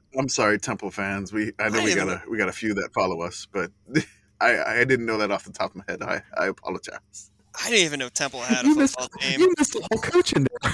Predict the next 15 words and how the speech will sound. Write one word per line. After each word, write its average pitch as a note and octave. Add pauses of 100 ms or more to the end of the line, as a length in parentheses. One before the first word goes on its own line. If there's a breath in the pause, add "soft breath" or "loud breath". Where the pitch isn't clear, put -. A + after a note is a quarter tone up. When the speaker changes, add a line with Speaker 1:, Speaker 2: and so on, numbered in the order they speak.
Speaker 1:
How B3+ (120)
dare A3+
you F#3+
be E3+
in D#3+
the D3+
Sickos C3+
committee D#3+
and D#3+
you F3
don't G#3+
even D#3+
know E3
our F#3+
coach? -